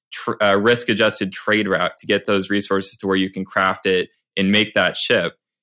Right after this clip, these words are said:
and collecting the right people who have the perfect skill set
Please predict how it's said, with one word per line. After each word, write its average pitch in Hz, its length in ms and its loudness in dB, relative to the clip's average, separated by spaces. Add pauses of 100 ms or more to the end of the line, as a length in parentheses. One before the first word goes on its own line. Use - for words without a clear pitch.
(180)
and 98 360 0 (420)
collecting 127 420 2
the 104 80 2
right 107 220 2
people 117 320 -2
who 90 120 -6
have 107 260 -2
the 101 60 -14
perfect - 380 -4
skill 117 300 0
set 85 360 -4